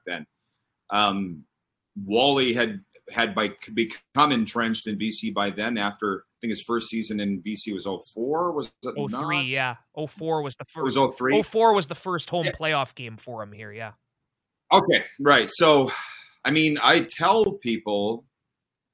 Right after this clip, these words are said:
Speaker 1: that there were fifty-five thousand to sixty thousand people in B C Place for regular season games. And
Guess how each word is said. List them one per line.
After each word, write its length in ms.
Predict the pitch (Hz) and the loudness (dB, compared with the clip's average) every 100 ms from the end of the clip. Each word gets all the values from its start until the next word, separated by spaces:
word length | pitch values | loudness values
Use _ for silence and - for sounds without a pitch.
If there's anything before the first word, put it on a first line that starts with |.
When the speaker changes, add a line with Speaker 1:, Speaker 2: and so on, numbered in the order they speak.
| _ - | _ 0
Speaker 1:
that 180 | 120 120 | 0 2
there 140 | 123 | 2
were 220 | 120 117 | 4 2
fifty-five 680 | 113 175 165 151 147 143 131 | 2 -4 -2 -4 2 2 2
thousand 400 | 139 139 135 120 | 2 0 0 -2
to 60 | 107 | -4
sixty 360 | - 135 127 | -4 -8 -8
thousand 400 | 117 120 117 110 | -4 -4 -2 -6
people 320 | 101 135 120 107 | -6 -6 -4 -6
in 80 | |
B 120 | 95 120 | -4 -6
C 280 | - 110 - | -6 -8 -4
Place 260 | 120 120 | -4 -4
for 160 | - 104 | -4 -4
regular 520 | 95 123 127 113 98 | -2 -2 0 -2 -2
season 800 | - - - 175 185 117 101 87 | -4 -8 -8 -8 -8 -6 -8 -10
games. 640 | 82 78 71 _ - - - | -14 -16 _ _ -20 -14 -6
And 300 | 117 110 | -4 -4